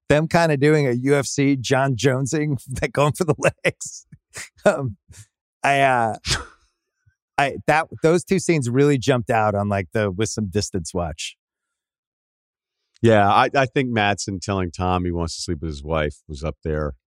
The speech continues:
Speaker 1: <laughs> Yeah,
Speaker 2: for me.
Speaker 1: that
Speaker 2: And
Speaker 1: was
Speaker 2: then
Speaker 1: too.
Speaker 2: how was, <laughs> how was Tom gonna handle it all? And then
Speaker 1: I don't think she'd mind it either.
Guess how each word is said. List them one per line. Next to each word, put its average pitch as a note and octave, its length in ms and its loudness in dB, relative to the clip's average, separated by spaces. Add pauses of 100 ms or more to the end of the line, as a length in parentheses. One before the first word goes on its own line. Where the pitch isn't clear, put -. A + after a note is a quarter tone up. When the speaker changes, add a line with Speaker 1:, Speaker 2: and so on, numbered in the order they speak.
(140)
Speaker 1:
<laughs> B2+ 200 -6
Yeah, B3 340 2
Speaker 2:
for F#2+ 140 0
me. E2 500 2
Speaker 1:
that - 200 2
Speaker 2:
And D#2+ 80 2
Speaker 1:
was D#2 240 2
Speaker 2:
then - 160 -2
Speaker 1:
too. F#2 60 2
Speaker 2:
how G#2 180 4
was, F#2+ 280 0
<laughs> - 40 -2
how A#2 180 4
was A#2 160 0
Tom G#2+ 360 2
gonna F#2 260 2
handle F2+ 400 0
it F2+ 100 2
all? E2+ 440 2
And E2+ 200 -4
then F2 180 2
Speaker 1:
I C#3+ 80 4
don't D#3 160 2
think F3+ 160 0
she'd D#3+ 180 0
mind C#3+ 280 0
it D3 80 0
either. C3 400 -2